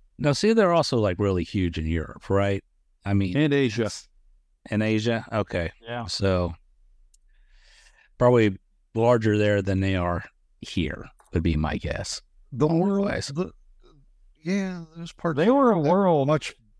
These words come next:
Speaker 4: much bigger ears than we have.
Speaker 3: Yeah, but
Speaker 1: Yeah.
Speaker 3: th-, this was, they were a world phenomenon, which is
Speaker 4: Yeah.
Speaker 3: amazing. Uh, you know, it, it's truly phenomenal.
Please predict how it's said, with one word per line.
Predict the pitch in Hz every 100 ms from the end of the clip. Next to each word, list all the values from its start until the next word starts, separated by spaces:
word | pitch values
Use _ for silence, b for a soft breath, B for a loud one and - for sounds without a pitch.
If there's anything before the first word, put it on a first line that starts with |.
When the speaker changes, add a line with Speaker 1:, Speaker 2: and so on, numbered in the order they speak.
| _ -
Speaker 4:
much | 139 170 -
bigger | 160 131 135
ears | - 131 120 101 92
than | - 95 87
we | 90 85
have. | 82 - - _ _ _ _ _ -
Speaker 3:
Yeah, | 131 151
but | 143 135
Speaker 1:
Yeah. |
Speaker 3:
th-, | - 160 160
this | 202 254
was, | 226 147
they | 139 233
were | 247 160
a | 135
world | 113 127 175 143 -
phenomenon, | 113 123 160 110 92 87 -
which | 117 -
is | 113 107 104
Speaker 4:
Yeah. | 160 220 226
Speaker 3:
amazing. | 143 131 156 117 113 95 85 _ _ _ _ _ _ -
Uh, | - 113 104 - - - -
you | 147 131
know, | 117 113 107 - _ 147
it, | 120 -
it's | 135 117
truly | - 180 202 131
phenomenal. | - 120 170 170 151 127 117